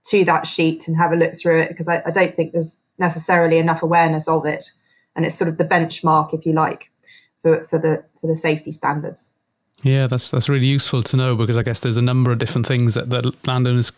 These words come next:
Speaker 2: c-, can do to try and mitigate the impact and, and protect themselves and the public, of course. But we've seen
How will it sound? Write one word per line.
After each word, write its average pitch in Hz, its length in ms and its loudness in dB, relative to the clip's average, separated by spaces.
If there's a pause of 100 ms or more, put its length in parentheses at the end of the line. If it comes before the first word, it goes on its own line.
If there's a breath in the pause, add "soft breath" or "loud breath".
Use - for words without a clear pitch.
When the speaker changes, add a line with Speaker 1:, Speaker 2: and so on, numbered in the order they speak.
Speaker 2:
c-, - 120 -6
can 123 240 0
do 131 200 2
to 117 120 0
try 120 200 -2
and 117 120 0 (460 loud breath)
mitigate 131 360 0
the 120 100 0
impact 120 380 -2
and, 117 140 0
and 117 120 2
protect 117 300 -2
themselves 117 480 0
and 117 160 2
the 107 40 0
public, 120 460 -4
of - 260 -4
course. 127 420 -2
But - 200 -6 (400 loud breath)
we've 135 320 2
seen 147 440 0